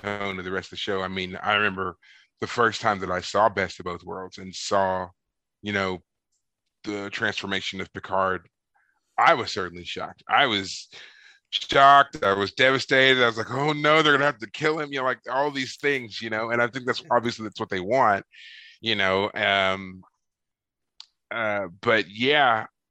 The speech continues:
as a, as far as it goes for establishing a more complex long-term story arc,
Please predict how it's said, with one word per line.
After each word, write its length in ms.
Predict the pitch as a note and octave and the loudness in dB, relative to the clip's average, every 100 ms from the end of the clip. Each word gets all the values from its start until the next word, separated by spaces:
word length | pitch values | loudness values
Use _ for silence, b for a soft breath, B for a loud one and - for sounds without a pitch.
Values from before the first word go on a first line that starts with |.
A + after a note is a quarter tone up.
| _ _ _ _ _ _ _ _ _ _ _ _ _ _ _ _ _ | _ _ _ _ _ _ _ _ _ _ _ _ _ _ _ _ _
as 220 | C#3+ B2+ B2 | 2 2 -2
a, 60 | G#2+ - | -6 -6
as 120 | - | 2
far 160 | F#3 F#3+ | 6 6
as 100 | D#3+ | 4
it 100 | C3+ | 2
goes 240 | D#3+ D#3 | 2 2
for 220 | C#3+ A#2 | -4 -6
establishing 1000 | G#2+ - C3 B2+ B2 - A2 G#2 G2+ G2 F#2+ _ _ _ _ _ _ - | -6 2 2 4 0 -4 -6 -8 -12 -16 _ _ _ _ _ _ _ -4
a 500 | G#2+ G2 G2 G2 G2 F#2+ G2 G#2 F2+ _ _ _ - | -2 0 -2 -6 -8 -12 -16 -18 -20 _ _ _ -14
more 320 | A#2 B2 A#2 | -4 -2 -2
complex 640 | - G#2+ G#2 A2+ G#2 - | -2 -4 -2 0 -2 -2
long-term 480 | G2+ G2+ - G2+ F#2 | -2 -2 -4 -8 -8
story 360 | - A#2 G#2 F#2+ | -8 -6 -2 -2
arc, 260 | F2+ F2+ | -2 -4